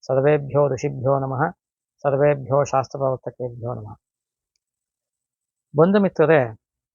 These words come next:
ಈ ಒಂದು ಪ್ರಶ್ನೆ ಏನು ಉದ್ಭವ ಆಗಿದೆ,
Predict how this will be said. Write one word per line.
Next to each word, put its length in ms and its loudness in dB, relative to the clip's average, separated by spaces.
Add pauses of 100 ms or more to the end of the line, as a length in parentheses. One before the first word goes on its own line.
(1120)
ಈ 40 4
ಒಂದು 600 4 (2750)
ಪ್ರಶ್ನೆ 760 0
ಏನು 240 0
ಉದ್ಭವ 680 2 (140)
ಆಗಿದೆ, 520 0